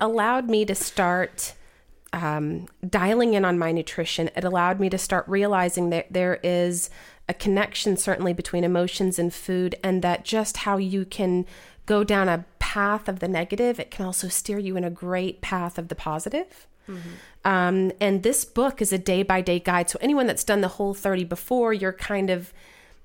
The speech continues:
Speaker 1: doing it, or you may have a group that's doing it, and, but you don't know if you're doing it right.
Speaker 2: Mm-hmm.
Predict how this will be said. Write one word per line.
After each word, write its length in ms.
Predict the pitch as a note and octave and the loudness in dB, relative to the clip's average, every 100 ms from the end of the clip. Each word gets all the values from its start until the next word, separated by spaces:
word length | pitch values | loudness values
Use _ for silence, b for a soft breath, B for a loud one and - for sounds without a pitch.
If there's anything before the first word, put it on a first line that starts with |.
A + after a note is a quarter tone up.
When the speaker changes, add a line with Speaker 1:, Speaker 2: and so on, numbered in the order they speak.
| A3+ | -4
Speaker 1:
doing 300 | D#4 D#4 D4 | 2 4 4
it, 160 | C#4+ C4+ | 4 4
or 60 | |
you 140 | G#3+ G3 | 4 4
may 120 | F3+ | 2
have 160 | F#3+ | 0
a 40 | F#3 | -2
group 340 | F#3+ B3+ C4+ | 0 0 0
that's 220 | - - | -2 -2
doing 360 | - B3 B3 A#3 | 0 2 4 2
it, 180 | A3 G#3 | 0 0
and, 180 | F#3+ E3 | -2 -2
but 140 | - | -4
you 80 | G#3 | -4
don't 240 | B3 C4 | -6 -2
know 160 | C4+ B3 | 2 2
if 160 | A3 | 0
you're 80 | A3+ | -2
doing 320 | G3 A3 A#3 | 0 2 2
it 100 | G3 | 0
right. 380 | - F#3 D#3+ - | 0 -2 -2 -4
Speaker 2:
Mm-hmm. 480 | - F#3 F3 F#3 F3 | -10 -10 -10 -8 -10